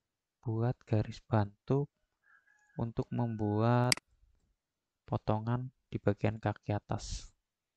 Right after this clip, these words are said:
Di bagian sini nih. Kita taruh di sini. Kita lakukan seperti sebelumnya.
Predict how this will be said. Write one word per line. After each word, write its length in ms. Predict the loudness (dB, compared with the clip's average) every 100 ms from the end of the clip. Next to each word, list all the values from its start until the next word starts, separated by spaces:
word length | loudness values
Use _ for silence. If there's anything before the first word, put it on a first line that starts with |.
| _ _ _ -4 -4 -20 -10
Di 80 |
bagian 320 | -8 -4 -4 -4
sini 320 | -6 -6 -10
nih. 80 | -16 _ _ _ _ _ _ _ _ _ _ _ _ _ _ _ _ _ -8
Kita 80 | -6 -2
taruh 240 | -2 -2
di 80 | -8
sini. 480 | -6 -6 -4 -4 -4 _ _ _ _ _ _ _ _ _ _ -6 -6 _ _ _ -6
Kita 720 | -6 _ -2 0 2 0 -2
lakukan 400 | -4 -8 -4 -6
seperti 400 | -4 -6 -4 -4
sebelumnya. 720 | -4 -6 -4 -4 -4 -4